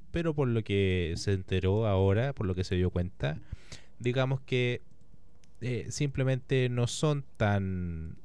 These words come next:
ávidos con la magia como ella pensaba en un principio.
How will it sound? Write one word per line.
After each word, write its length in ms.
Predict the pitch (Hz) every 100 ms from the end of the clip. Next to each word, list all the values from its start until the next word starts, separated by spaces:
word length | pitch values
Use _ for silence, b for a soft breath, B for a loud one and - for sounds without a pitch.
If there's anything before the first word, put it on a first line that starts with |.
| -
ávidos 400 | 120 120 110 104
con 180 | 117 107
la 80 | 107
magia 320 | 117 - 113
como 360 | 104 101 98 -
ella 240 | 107 107
pensaba 480 | 101 95 92 104 98
en 80 | 95
un 60 |
principio. 580 | 95 87 90 - - -